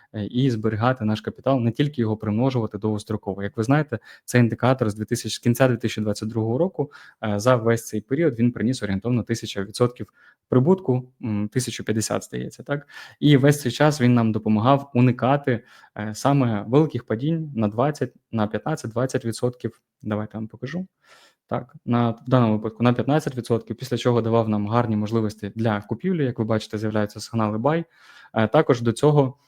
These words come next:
е, навіть що б не сталося на фінансових ринках, тобто зараз ви знаєте, що є певні геополітичні ризики, війна між певними ядерними країнами. І, наприклад, коли був, стався крах біржі F T X,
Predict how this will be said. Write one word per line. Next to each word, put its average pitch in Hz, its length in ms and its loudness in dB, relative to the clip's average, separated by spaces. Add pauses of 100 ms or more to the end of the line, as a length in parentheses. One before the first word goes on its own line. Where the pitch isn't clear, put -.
(220)
е, 104 160 0
навіть 123 400 2
що - 200 4
б 127 40 -2
не 120 120 6
сталося 113 540 2
на 110 260 0
фінансових 135 580 0
ринках, 135 360 -2
тобто - 300 -10 (280)
зараз 120 300 2
ви 104 100 -4
знаєте, 110 340 -2
що 107 300 -4
є 113 320 0
певні 110 400 -2
геополітичні 113 720 -2
ризики, 135 480 -2 (300)
війна 117 420 -2
між 107 360 -2
певними 110 400 -2
ядерними 107 460 -2
країнами. 143 540 -2 (280)
І, 127 220 0
наприклад, 113 400 -2
коли 120 260 2
був, 117 320 0
стався 123 360 0
крах 117 420 -4
біржі 117 300 -2
F 113 200 -4
T 180 120 -2
X, - 200 -16